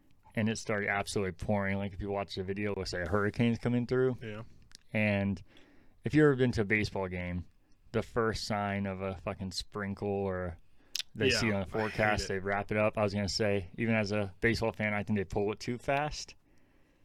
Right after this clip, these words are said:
Speaker 2: The only games I go to are in Cleveland, which is by the water and
Speaker 1: Yeah.
Speaker 2: shit. So it's, I feel like it's so much worse up there.
Speaker 1: Yeah.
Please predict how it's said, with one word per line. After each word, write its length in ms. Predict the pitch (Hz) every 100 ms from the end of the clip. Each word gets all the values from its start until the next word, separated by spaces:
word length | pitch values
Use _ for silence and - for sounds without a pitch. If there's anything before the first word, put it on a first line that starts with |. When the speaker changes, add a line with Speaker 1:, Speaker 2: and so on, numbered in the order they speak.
| -
Speaker 2:
The 160 | 151
only 120 | 151 165
games 160 | 156
I 60 | 139
go 80 | 139
to 160 | -
are 40 | 113
in 40 | 98
Cleveland, 640 | - 123 156 - - - -
which 140 | 110
is 80 | 110
by 160 | 117 107
the 100 | 98
water 340 | 98 113 147
and 80 | 156
Speaker 1:
Yeah. 60 | 175
Speaker 2:
shit. 360 | 165 165 -
So 180 | - 117
it's, 280 | 113 107 -
I 120 | -
feel 160 | 101 131
like 60 | 110
it's 100 | -
so 80 |
much 160 | 113 -
worse 480 | 98 95 107 117 -
up 100 | -
there. 200 | - -
Speaker 1:
Yeah. 360 | 113 92 82